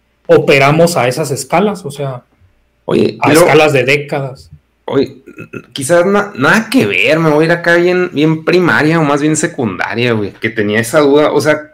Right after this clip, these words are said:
Speaker 2: ¿cómo descubrieron, o sea, teorizaron los átomos, güey, pero cómo los agruparon en la tabla periódica sin, si no, o sea, cómo sabían que estaban, güey?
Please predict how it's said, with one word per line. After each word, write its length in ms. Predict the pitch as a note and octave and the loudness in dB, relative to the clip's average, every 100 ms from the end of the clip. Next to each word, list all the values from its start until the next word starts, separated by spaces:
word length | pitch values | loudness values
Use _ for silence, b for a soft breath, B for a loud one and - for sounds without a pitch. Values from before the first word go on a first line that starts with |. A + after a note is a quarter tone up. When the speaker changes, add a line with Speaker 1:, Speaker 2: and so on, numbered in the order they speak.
| _ | _
Speaker 2:
¿cómo 360 | - G#3 A3 B3 | 2 4 4 4
descubrieron, 760 | A#3+ - - C3 B2+ D3 E3+ - | 2 0 0 2 4 2 0 -4
o 80 | |
sea, 360 | A#2 A#2 A#2 A#2 - - _ _ | -4 -2 -2 -4 -14 -20 _ _
teorizaron 680 | D3 C#3+ C3 - D3 F3+ F#3+ | 2 4 4 4 2 4 4
los 180 | D3 C3 | 2 2
átomos, 440 | C#3 D3+ B2+ G#2+ | -2 0 -2 -2
güey, 180 | G2 F#2+ | -6 -8
pero 220 | G#2+ G#2 | -4 -4
cómo 500 | - C3+ E3 F#3 - b b b b b _ _ _ - | -2 -2 0 -2 -4 b b b b b _ _ _ -2
los 220 | B2 B2 | 0 2
agruparon 520 | B2+ A#2+ A2+ A#2+ E3 | 2 2 2 4 4
en 140 | F3 D#3 | 4 2
la 180 | G#2+ | 0
tabla 440 | - A#2 C#3 E3+ F3 | 0 2 4 2 2
periódica 960 | D3 A2 C#3+ F#3 F3 - C#3 C#3 - - | 2 4 4 6 4 2 0 2 -2 -8
sin, 440 | - C#3 C3 B2+ | -6 -2 0 -2
si 180 | - C#3+ | -2 0
no, 380 | C3 C3+ - - | 2 0 -2 -6
o 120 | C3+ | -4
sea, 320 | B2+ C3+ C3+ - _ _ _ _ _ | -2 0 -2 -8 _ _ _ _ _
cómo 280 | D3 E3 | 0 2
sabían 520 | F#3 E3 C3 C3+ C#3+ C3 | 2 2 4 4 2 0
que 80 | F3+ | 0
estaban, 680 | - - C3+ D#3 E3+ E3 D3+ | 0 -2 0 2 2 2 2
güey? 220 | A2 | 0